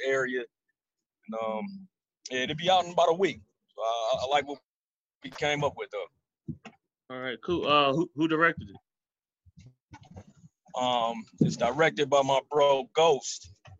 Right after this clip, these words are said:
Speaker 2: All right, cool, cool. Can't, can't wait to check that out.
Speaker 1: Yeah.
Speaker 2: Um, what else? So, kind of, like, I guess,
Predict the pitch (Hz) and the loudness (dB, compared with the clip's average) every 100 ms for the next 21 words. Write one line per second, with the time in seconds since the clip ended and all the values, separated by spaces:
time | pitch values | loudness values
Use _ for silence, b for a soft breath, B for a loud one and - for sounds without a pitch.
0 | _ _ _ _ - 120 117 127 - 160 | _ _ _ _ -20 -14 -12 -14 -12 -8
1 | 139 113 - 147 120 131 117 - B B | -8 -8 -4 -2 -4 -10 -16 -18 B B
2 | 147 143 135 - 143 135 143 139 131 101 | -8 -6 -6 -8 -8 -4 -4 0 0 -2
3 | 104 127 143 135 123 123 _ _ _ _ | -6 -2 2 2 0 -4 _ _ _ _
4 | - 135 131 120 123 110 104 92 _ _ | -12 -6 -6 -6 -8 -8 -10 -16 _ _
5 | - 117 110 110 82 _ - 117 123 127 | -10 -8 -8 -10 -18 _ -6 -4 -2 2
6 | 156 160 | 2 2